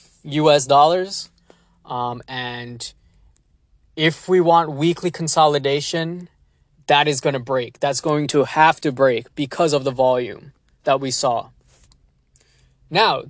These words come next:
that being said, there is a potential for a equilibrium and a bull break because,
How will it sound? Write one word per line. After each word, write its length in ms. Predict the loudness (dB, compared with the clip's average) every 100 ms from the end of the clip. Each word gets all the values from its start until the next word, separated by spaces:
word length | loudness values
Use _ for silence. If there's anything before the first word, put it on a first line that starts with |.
| -2 4
that 240 | 4 4
being 220 | 2 0
said, 440 | 2 4 4 0 -12 _ _ _ _ _ _ _
there 720 | -12 -8 2 4 6 4 2
is 600 | 0 2 2 0 -2 -6 -8
a 60 | -12
potential 640 | -8 -6 -2 -2 0 0
for 400 | 0 0 2 2 0
a 220 | -6 -6
equilibrium 800 | -8 -8 -2 -2 -2 -2 -2 -2
and 140 | -6
a 60 | -8
bull 340 | 2 6 6
break 520 | 4 0 -2 -6 -16 -20 _ _ -12
because, 720 | -8 -4 2 4 4 -2 -8